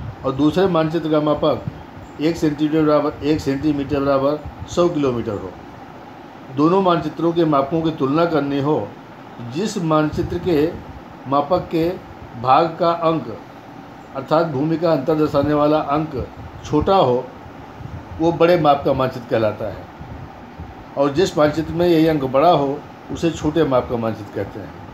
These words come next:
तो बड़े माप के मानचित्र में पृथ्वी की सतह के मर्यादित परंतु छोटे क्षेत्र को अधिक जानकारी के साथ दर्शाया जाता है, जैसे नगर, गांव, तहसील,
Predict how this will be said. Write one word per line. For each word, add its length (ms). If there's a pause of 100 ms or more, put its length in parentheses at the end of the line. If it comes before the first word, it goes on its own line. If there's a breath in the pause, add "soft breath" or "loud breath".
(600)
तो 60
बड़े 240
माप 260
के 80
मानचित्र 420
में 280 (480)
पृथ्वी 320
की 120
सतह 280
के 180
मर्यादित 600 (500)
परंतु 280
छोटे 340
क्षेत्र 260
को 180
अधिक 320
जानकारी 480
के 160
साथ 220 (380)
दर्शाया 320
जाता 380
है, 120 (720)
जैसे 480 (1160)
नगर, 440 (380)
गांव, 320 (280)
तहसील, 460